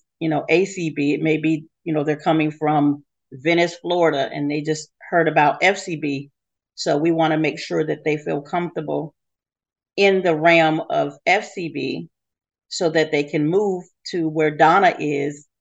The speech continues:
in A C B. Um, and so we have, uh, a first timers, uh, thing that we do on the first day.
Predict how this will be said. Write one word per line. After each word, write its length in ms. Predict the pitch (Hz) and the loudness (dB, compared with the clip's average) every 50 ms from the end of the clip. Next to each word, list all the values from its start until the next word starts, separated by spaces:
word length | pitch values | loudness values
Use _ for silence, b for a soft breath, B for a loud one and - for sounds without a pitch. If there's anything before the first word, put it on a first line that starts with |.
| _ _ _ _ _ | _ _ _ _ _
in 380 | - 165 156 151 143 147 147 - _ _ _ _ _ _ _ - | -4 -2 -2 0 -2 -2 -6 -8 _ _ _ _ _ _ _ -2
A 180 | - 240 269 240 | 0 0 0 -2
C 220 | - - 139 135 | -8 -10 -12 -10
B. 300 | - - - - - - _ _ _ _ _ _ _ _ _ _ _ _ _ - | -10 -10 -12 -12 -16 -20 _ _ _ _ _ _ _ _ _ _ _ _ _ -14
Um, 480 | 160 156 156 147 147 147 147 143 - - - | -12 -12 -10 -10 -10 -10 -12 -14 -14 -12 -8
and 160 | - 156 156 | -6 -6 -6
so 180 | - - 175 156 | -4 -2 -2 0
we 280 | 151 151 165 170 185 185 | 0 0 -2 -4 -4 -4
have, 540 | 180 175 160 156 156 151 151 156 156 151 - _ _ _ _ _ _ _ _ - | 0 2 2 4 4 4 2 2 -2 -4 -10 _ _ _ _ _ _ _ _ -12
uh, 280 | - 156 147 143 143 147 - | -10 -8 -6 -4 -4 -4 -4
a 60 | - | -4
first 340 | - - 185 185 190 190 - | -4 -2 0 -2 -2 -2 -4
timers, 640 | - 202 185 180 180 170 170 175 165 165 - - _ _ _ _ _ _ _ - | -2 -2 0 0 0 0 0 -2 -2 -4 -8 -14 _ _ _ _ _ _ _ -10
uh, 180 | 160 156 147 | -8 -6 -6
thing 260 | 147 147 190 185 185 185 | -4 -2 -2 0 2 2
that 140 | 180 - 165 | 2 2 2
we 160 | 180 185 175 | 0 -2 -2
do 460 | 156 165 170 170 170 170 175 - - _ _ - | -2 0 0 2 2 0 0 -2 -6 _ _ -6
on 200 | - 160 151 151 | -4 -2 -2 -2
the 60 | 151 | -4
first 360 | 151 - 175 180 185 - - | -2 -2 -2 -2 -2 -2 -2
day. 380 | 175 170 165 180 208 247 247 - | 2 2 4 4 2 0 -2 -6